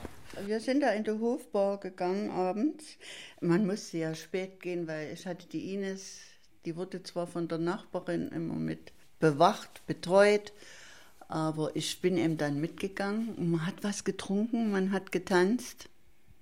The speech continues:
Ja, und dann war das so. Heute nennt man das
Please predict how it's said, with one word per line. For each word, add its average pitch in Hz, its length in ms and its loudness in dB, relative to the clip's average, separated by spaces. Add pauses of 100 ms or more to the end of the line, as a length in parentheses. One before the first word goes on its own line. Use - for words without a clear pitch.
(1200)
Ja, 196 300 2 (200)
und 185 300 0 (520)
dann 190 640 0 (1080)
war 226 140 4
das 202 300 2
so. 190 340 0
Heute 202 220 4
nennt 202 200 4
man 180 160 4
das 175 300 0